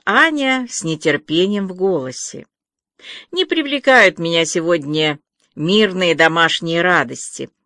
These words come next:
Я хочу почувствовать себя свободной, одинокой и дикой. Парк будет пуст,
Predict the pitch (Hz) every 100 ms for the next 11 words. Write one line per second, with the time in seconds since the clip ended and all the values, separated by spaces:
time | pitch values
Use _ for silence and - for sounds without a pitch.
0 | _ 147 151 156 156 165 156 156 - 165
1 | - 147 151 - 143 147 - 139 131 160
2 | 285 311 240 247 240 226 _ _ 139 127
3 | 135 123 180 277 - 214 208 202 _ _
4 | 135 120 180 269 - 127 - _ _ _
5 | _ - - - _ 370 330 160 170 156
6 | 156 - - 339 381 - -